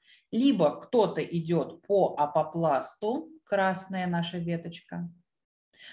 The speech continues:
но дальше, а, в районе эндодермы движения по апопласту прекращаются, потому что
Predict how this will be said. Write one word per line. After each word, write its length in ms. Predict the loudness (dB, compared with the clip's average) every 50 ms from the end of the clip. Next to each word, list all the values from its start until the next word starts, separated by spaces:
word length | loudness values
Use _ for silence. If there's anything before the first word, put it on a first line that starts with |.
| -14 _
но 180 | 0 2 4 6
дальше, 580 | 8 8 8 8 6 4 0 0 2 2 0 0 -2 -10 -18 _ _ _ _
а, 140 | -2 0 0
в 80 | 2 6
районе 540 | 6 6 6 6 4 2 2 2 0 0 -2
эндодермы 640 | -2 0 0 0 0 2 0 0 0 0 -2 -2 -2
движения 520 | -2 -2 -4 -2 0 0 0 0 0 -2
по 140 | -2 -4 -4
апопласту 520 | -4 -6 -4 0 0 0 0 -2 -6 -12
прекращаются, 840 | -10 -10 -10 -8 -8 -10 -10 -8 -4 0 0 2 2 0 -2 -6 -12
потому 320 | -14 _ -10 -6 -4 -4 -4
что 120 | -6 -10